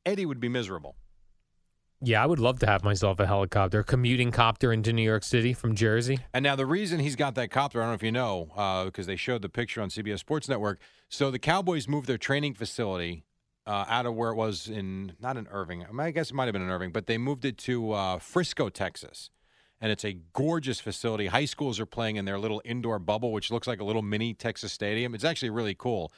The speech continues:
Speaker 1: And that's part of why they're nowhere near where they were.
Speaker 2: So Jerry Jones needs a copter.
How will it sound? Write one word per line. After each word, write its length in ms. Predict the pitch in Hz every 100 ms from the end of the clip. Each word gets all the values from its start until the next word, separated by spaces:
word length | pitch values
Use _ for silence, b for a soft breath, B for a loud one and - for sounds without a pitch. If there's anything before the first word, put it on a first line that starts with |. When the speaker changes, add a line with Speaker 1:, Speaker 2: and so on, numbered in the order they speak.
| b b -
Speaker 1:
And 100 | 110
that's 200 | 127 -
part 260 | - 127
of 160 | 117 80
why 480 | 101 107 95 87 82
they're 100 | 107
nowhere 320 | 107 98 95
near 240 | 92 98 90
where 140 | 85
they 100 | 80
were. 280 | 80 73 65 - -
Speaker 2:
So 180 | - 104
Jerry 320 | 120 113 107
Jones 340 | 110 104 95
needs 160 | 107 95
a 40 |
copter. 540 | 92 - 92 - 85